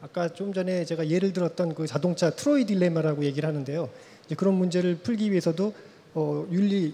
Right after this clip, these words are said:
인공지능의 윤리를 어떻게 부과할 것인가에 대해서 방법적인 측면에서도 연구를 하는데요.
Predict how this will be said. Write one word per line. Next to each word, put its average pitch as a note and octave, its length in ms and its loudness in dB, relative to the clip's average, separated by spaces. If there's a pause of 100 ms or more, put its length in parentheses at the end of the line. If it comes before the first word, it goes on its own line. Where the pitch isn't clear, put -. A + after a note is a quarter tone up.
(120)
인공지능의 G3 640 0
윤리를 F3 380 0
어떻게 D#3 540 0 (120)
부과할 D#3 320 0
것인가에 D3 480 0
대해서 D3 420 -4 (160)
방법적인 D#3+ 500 -2
측면에서도 F3+ 440 -4
연구를 D#3 280 0
하는데요. E3 400 -2